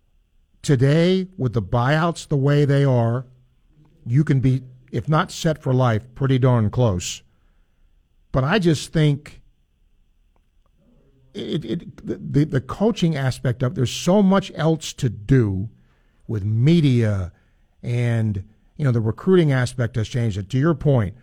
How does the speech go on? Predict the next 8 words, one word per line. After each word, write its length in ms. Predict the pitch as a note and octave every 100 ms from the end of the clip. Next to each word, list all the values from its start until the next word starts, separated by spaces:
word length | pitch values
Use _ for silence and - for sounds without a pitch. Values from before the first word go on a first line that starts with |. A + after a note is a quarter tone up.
| _
hiring 420 | - C3 D3 D3
the 140 | C#3+ C#3+
army 420 | C3 D3 D3+ D3+
of 180 | C#3+ -
people 640 | - E3+ - D3 A#2 F2+ - _ -
to 80 | A#2+
make 280 | B2+ C3
sure 600 | B2+ - C#3 C#3+ C#3+ C3+